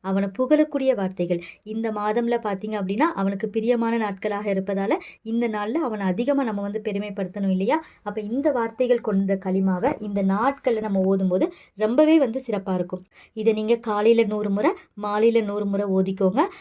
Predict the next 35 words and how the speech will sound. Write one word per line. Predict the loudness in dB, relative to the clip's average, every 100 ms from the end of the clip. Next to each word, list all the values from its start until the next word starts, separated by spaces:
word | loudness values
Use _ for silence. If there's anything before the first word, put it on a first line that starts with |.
| -6
அதிகபட்சமா | -4 -2 2 2 2 -4 -4 -2 -2
இதை | -2 0
ஓதுறதுக்கு | 6 6 6 4 4
வந்து | 0 2
ஒரு | 2 2
பதினஞ்சு | 0 2 2 2 0
நிமிஷம் | -2 -2 -4
தான் | -2
ஆகும் | -2 -2 -2
நமக்கு. | -4 -4 -6 -8 -18 -10
ஆனா, | -6 -6
கிடைக்கக்கூடிய | 0 0 2 0 2 0 0
நன்மையோ | 0 -2 0 0
வந்து | 0 2 0 0 -12
ரொம்பவே | -6 2 6 8 8
ஏராளம். | 6 0 0 0 -2 _
இப்ப | -8 -4
நம்ம | -2 -2
கேட்ட | 4 4 4 2
கையோட | 0 0 -2 -2
அமல் | -2 -2
செஞ்சிடலாம். | -2 0 0 -4 -4
துல்ஹஜுடைய | -4 -2 0 4 6 4
முதல் | 2 -2 -2
பத்துல | -4 -2 0 0 -2 -20 -8
பகல்ல | -2 2 2
செய்யக்கூடிய | 2 2 2 2 -2
அமல்கள் | 0 0 2 2
தான் | 2 0
மிக | 4 4
ஏற்றமானது. | 4 0 -2 -2 0 2 2 0 -8 -12
அதனால | -8 -4 -2 -2
வீடியோவை | -2 -2 0 0
ஸ்கிப் | -2 -6 -6
பண்ணாதீங்க. | -2 0 0 0 0